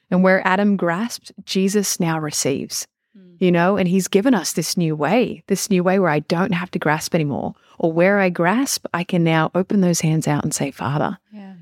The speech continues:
Speaker 1: Father, I need you here. Jesus, deliver me from this place. I claim the gift that you won in that desert. Win it now in me."
Speaker 2: Wow.
Speaker 1: Yeah.
Speaker 2: That is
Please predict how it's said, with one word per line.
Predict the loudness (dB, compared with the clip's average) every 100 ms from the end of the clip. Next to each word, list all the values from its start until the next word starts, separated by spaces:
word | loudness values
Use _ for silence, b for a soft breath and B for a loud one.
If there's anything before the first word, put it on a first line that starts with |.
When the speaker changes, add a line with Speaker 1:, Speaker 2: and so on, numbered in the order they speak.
| -8
Speaker 1:
Father, | -2 2 2
I |
need | 2 0 -2
you | -2
here. | 2 0 0 -2
Jesus, | 0 2 2 0 -4
deliver | -4 0 2 2 0
me | 0
from | -2 -2
this | -4
place. | -4 0 0 -2 -6 -6
I | -6
claim | -4 2 4 4
the | 2
gift | 0 -2 -4 -4
that | -2
you | 0 0
won | 0 2
in | 2
that | 0
desert. | -2 -2 -2 -6 -8 _ _ -4
Win | 0 0
it | 0
now | 0 0
in | -2
me." | -2 -2 -4 -12 _ _ _ _ -4
Speaker 2:
Wow. | 2 2 0 0
Speaker 1:
Yeah. | 0 0 -2 0
Speaker 2:
That | 2
is | 2